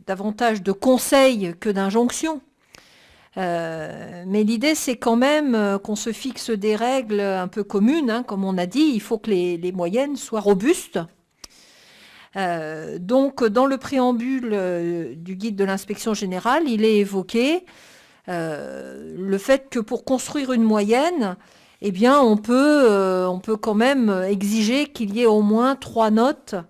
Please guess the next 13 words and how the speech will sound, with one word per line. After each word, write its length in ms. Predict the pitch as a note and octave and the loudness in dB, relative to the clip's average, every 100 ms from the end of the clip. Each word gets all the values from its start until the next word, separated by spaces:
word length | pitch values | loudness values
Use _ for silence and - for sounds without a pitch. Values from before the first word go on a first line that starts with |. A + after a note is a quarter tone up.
| _ _ _ _ _ | _ _ _ _ _
par 180 | G#3+ G#3 | -4 -4
trimestre 720 | - G#3+ G3+ C#4+ D#4 - G3 F#3 | -4 0 2 2 0 -6 -8 -8
dans 220 | F#3+ G3 | -8 -4
les 180 | G3 G3 | -4 -4
établissements 600 | G3+ G3+ F3+ E3 - B3+ | -6 -8 -8 -10 -4 -4
qui 160 | D4 A3+ | -4 -10
fonctionnent, 600 | G#3+ G3 - C4+ C#4+ C4+ | -6 -8 -4 -4 -2 0
euh, 300 | G#3 G3 F#3 | -2 -2 -4
par 240 | F#3 G3+ | -4 -6
trimestre. 640 | - D4 B3+ G3 - - - _ _ _ - - _ _ _ _ - - - _ - - - - - - | -4 -2 0 -2 -6 -20 -20 _ _ _ -20 -20 _ _ _ _ -20 -20 -20 _ -20 -20 -20 -20 -20 -12
Euh, 560 | F3+ F3 F3 F3 F3+ F#3 F3 _ _ | -12 -10 -12 -16 -18 -20 -20 _ _
autre 540 | C4+ D4+ - - B3+ | 0 0 -2 0 2
principe 800 | A#3 - C#4 C#4 - D#4 D#4 - | 2 2 2 2 0 -2 -2 -4